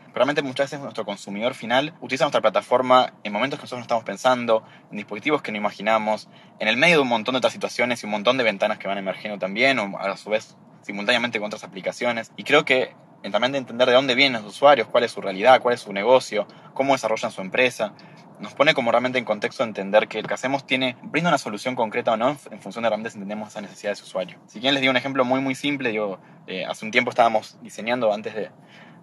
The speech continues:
trabajando en, en lo que era Mercado Pago, con todo lo que es el, el pago a partir de link, todo lo que se comparte, el, el pago a partir de, de WhatsApp, email y demás. Y obviamente siempre lo estábamos diseñando entendiendo un usuario común y cuál, un nivel como de,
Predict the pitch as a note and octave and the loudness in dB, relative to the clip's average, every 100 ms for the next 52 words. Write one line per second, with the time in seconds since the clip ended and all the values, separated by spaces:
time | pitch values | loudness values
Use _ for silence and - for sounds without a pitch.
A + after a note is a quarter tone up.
0 | - - A2 B2+ B2+ B2 A#2 G#2 G2+ G#2 | -10 6 6 8 4 2 0 -6 -2 0
1 | A#2 A2 A#2+ A2 C3 C#3+ A2+ G#2+ A2+ G#2+ | 2 2 6 6 10 10 8 -2 -2 -2
2 | A2 A2 G#2 G#2 G2 A#2+ A#2 G#2 A2+ A2 | -4 -8 -10 -10 4 6 8 6 2 -2
3 | G#2+ D3 E3+ - A2 G#2+ - F#2 G2+ A3 | -2 -4 -6 -4 -4 -4 -8 -8 4 6
4 | G#3+ G#2+ - G2 G#2 - - - F#2 G2+ | 6 2 0 -8 -4 6 6 6 0 -4
5 | G2 F#2 F#2+ F#2+ - A#2 A2+ E2+ G2 G#2 | -2 -2 -2 -2 4 8 8 4 -4 0
6 | A2+ G#2 G2 A2+ D3+ - - - - C3 | 0 0 -2 -4 -6 -12 -20 -18 2 4
7 | C3+ C#3+ D3 C#3 C#3 C#3 B2+ B2 A#2 G#2 | 6 4 0 -4 0 2 4 4 0 -4
8 | A2+ D3+ C#3 G#2 G2+ A2 C3 G#2+ A#2 A2+ | 0 2 0 -2 -6 -4 -4 -2 -2 -2
9 | G#2 A2+ D#3 C3 F#2+ G#2+ G#2 - - - | -4 -2 -2 -2 -2 -2 -2 -12 -20 -20
10 | - - A2+ A2 A2 G#2+ G#2+ F#2+ F#2+ F2+ | -20 -10 -2 4 4 4 -2 -2 -2 -4